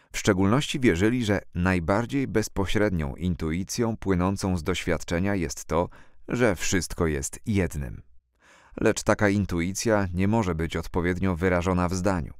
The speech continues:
lub, jak to nazywali, osądzie, nawet w prostej formie A równa się A, ponieważ osądy muszą rozdzielać rzeczy, zanim będą mogły je z powrotem poskładać.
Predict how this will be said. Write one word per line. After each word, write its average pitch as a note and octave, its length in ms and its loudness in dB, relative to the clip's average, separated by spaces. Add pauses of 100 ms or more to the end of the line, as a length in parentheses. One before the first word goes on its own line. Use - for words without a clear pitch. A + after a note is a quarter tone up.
(200)
lub, - 300 -2
jak D#2+ 260 0
to F2+ 100 0
nazywali, F2 640 2
osądzie, F2+ 640 -2 (480)
nawet G2+ 380 0 (120)
w - 60 -12
prostej B2+ 440 2
formie G#2 500 0 (100)
A G#2+ 240 2
równa D#2+ 340 2
się - 220 -2
A, D2 280 -8 (480)
ponieważ F#2 460 0 (120)
osądy F#2 580 0
muszą A#2 400 0
rozdzielać F#2 540 2
rzeczy, F2+ 480 -2 (160)
zanim G#2 580 0
będą A#2+ 340 2
mogły G2+ 420 4
je F2 140 2
z - 60 -4
powrotem D#2+ 540 0
poskładać. - 720 -8